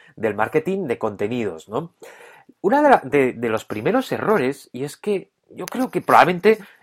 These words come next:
a vosotros ha sucedido también, ¿eh? Muchas veces lo, lo hemos comentado. Yo creo que la gente que nos dedicamos a, a este, al sector, al marketing online, marketing de contenidos,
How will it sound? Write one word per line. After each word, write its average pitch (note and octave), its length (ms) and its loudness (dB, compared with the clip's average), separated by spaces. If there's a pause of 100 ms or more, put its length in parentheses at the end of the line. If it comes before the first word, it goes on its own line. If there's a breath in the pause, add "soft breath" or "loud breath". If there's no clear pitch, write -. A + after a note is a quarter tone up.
a C3 100 0
vosotros D#3+ 380 0
ha D#3+ 100 2
sucedido A#2 520 0
también, G2 560 -6
¿eh? C3+ 260 0
Muchas A#2+ 320 -2
veces A#2+ 160 -4
lo, A2 220 0
lo A2+ 120 -2
hemos A#2 200 -4
comentado. G#2 680 2 (500 soft breath)
Yo D3 80 -4
creo B3 140 -2
que C4+ 80 0
la G3 140 2
gente A#3 260 -2
que A#3+ 100 2
nos C3 140 -6
dedicamos D#3 500 -2
a, G#2+ 400 -2
a A2+ 60 -4
este, C#3 320 -8
al G2 220 -6
sector, D#3 420 4
al A#2 120 2
marketing C#3 400 2
online, D#3+ 360 0
marketing C3+ 400 -6
de C3 140 -10
contenidos, D3+ 520 0